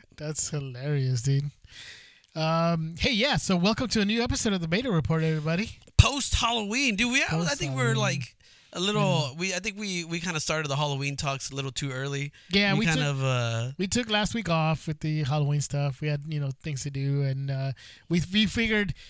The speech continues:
Speaker 1: you know, we talked a lot of Halloween stuff before then, so I think we'd be okay. But, uh,
Speaker 2: For sure.
Speaker 1: we're back, starting off in November. Man, there's only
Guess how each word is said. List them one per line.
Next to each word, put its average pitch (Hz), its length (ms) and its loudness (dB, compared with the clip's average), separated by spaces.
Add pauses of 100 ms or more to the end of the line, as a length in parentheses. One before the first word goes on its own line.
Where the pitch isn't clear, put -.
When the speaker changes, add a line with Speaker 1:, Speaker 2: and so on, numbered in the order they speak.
(120)
Speaker 1:
you 185 100 0
know, 220 80 4
we 208 120 0
talked 214 240 0
a 170 60 -2
lot 160 260 0
of 175 60 2
Halloween 180 340 2
stuff 202 280 0
before 175 360 0
then, 208 260 -2
so 160 140 -2
I 151 80 0
think 147 180 -4
we'd 143 100 -4
be 135 120 -4
okay. 131 380 -6
But, 135 200 -10 (160)
uh, 139 220 -2
Speaker 2:
For 139 40 0
sure. 113 320 -4 (320)
Speaker 1:
we're 202 140 6
back, 233 640 2 (500)
starting 170 340 0
off 170 200 0
in 170 80 2
November. 165 640 2
Man, 180 240 2
there's 175 160 0
only 196 420 2